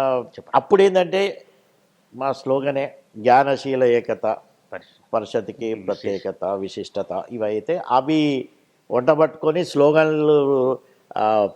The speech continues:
Speaker 2: వీధి వీధిని స్లోగన్స్ వేసుకుంటా పోయినాయి. అవన్నీ గుర్తొస్తే గమ్మది గమ-, ఆ, అప్పుడు, అప్పుడు మాకు ఇంది-, ఇప్పుడున్నటువంటి గవర్నర్ గారు ఇంద్రసేనారెడ్డి గారు మాకు లీడర్ ఉండేది,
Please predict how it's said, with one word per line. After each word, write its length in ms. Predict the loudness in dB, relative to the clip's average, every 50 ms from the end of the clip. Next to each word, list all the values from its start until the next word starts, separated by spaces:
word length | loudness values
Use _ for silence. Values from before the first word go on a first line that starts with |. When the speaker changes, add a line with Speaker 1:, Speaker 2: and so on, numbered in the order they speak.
| -10 -18
Speaker 2:
వీధి 480 | -16 -14 -12 -8 -4 -2 0 2 4 4
వీధిని 440 | 6 6 6 6 4 4 4 2 2
స్లోగన్స్ 520 | 2 2 0 2 2 2 0 0 0 -2
వేసుకుంటా 600 | -4 -4 -4 -6 -8 -4 0 2 2 4 2 0 -2 _ _ _ _ _ -2 2
పోయినాయి. 400 | 2 4 4 4 4 4 4 4
అవన్నీ 300 | 4 4 2 2 0 0
గుర్తొస్తే 720 | -4 -4 0 4 4 4 4 4 2 2 2 2 -2 -6 _ _ _ 0 2
గమ్మది 340 | 2 2 2 0 0 0 -2
గమ-, 220 | -4 -4 -6 -6 -4 -2
ఆ, 80 | 0
అప్పుడు, 460 | 0 2 0 -2 -2 -2 -2 -4 -4 -6 _ _ _ _ _ -4
అప్పుడు 240 | -4 -2 0 0 2
మాకు 420 | 2 2 2 0 -2 -4 -4 -6 -10 _ _ _ _ _ _ _ _ _ _ _ _ -10
ఇంది-, 240 | -8 -6 -2 -2 -2
ఇప్పుడున్నటువంటి 760 | -2 0 0 2 2 2 2 4 2 2 2 2 2 2 2 -2 -4 -10 -14 -12 -8
గవర్నర్ 600 | -8 -6 -2 0 2 4 4 2 2 0 0 2
గారు 260 | 2 2 2 2 2
ఇంద్రసేనారెడ్డి 800 | 2 0 0 0 2 0 0 2 0 0 2 2 2 0 0 0
గారు 220 | 0 0 0 -2 -4
మాకు 400 | -6 -10 -10 -10 -12 -12 -12 -10 -10
లీడర్ 320 | -8 -8 -6 -2 -2 -2 -2
ఉండేది, 300 | -4 -6 -8 -10 -10